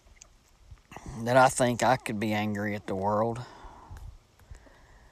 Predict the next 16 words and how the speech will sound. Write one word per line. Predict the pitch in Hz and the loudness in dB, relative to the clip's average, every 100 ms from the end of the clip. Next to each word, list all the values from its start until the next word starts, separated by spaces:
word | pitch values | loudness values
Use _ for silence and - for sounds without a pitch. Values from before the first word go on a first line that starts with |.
| - _ - 185 | -20 _ -8 4
I've | 185 175 | 6 8
gone | 175 165 160 | 8 8 6
through | 156 151 139 | 2 0 0
things | - 147 147 147 143 139 - - - - - - - - - - - - - - - - - - - - | 2 4 4 2 0 -2 -4 -6 -10 -16 -20 -20 -20 -20 -20 -20 -20 -20 -20 -12 -10 -10 -14 -20 -20 -8
in | 135 | -4
life, | 131 139 139 139 143 - - - - - - - - - - - - - | 0 6 6 6 2 -2 -12 -14 -16 -16 -18 -20 -20 -20 -18 -18 -18 -12
um, | 131 131 123 110 104 - - - - - - - - - - - - - - - - - - - - 151 | -4 0 0 0 -4 -12 -20 -20 -20 -20 -20 -20 -20 -20 -20 -20 -20 -20 -20 -20 -20 -20 -20 -20 -4 8
that | 151 | 12
I | 151 | 12
literally | 135 143 143 147 143 131 131 | 10 4 6 8 8 6 6
wanted | 135 127 120 | 4 2 0
to | - - _ - - | -6 -18 _ 0 6
choke | 131 - | 6 6
somebody | - 123 120 123 117 | 0 4 4 4 2
to | 110 | -2
death. | 120 127 147 156 - | 2 4 2 -2 -14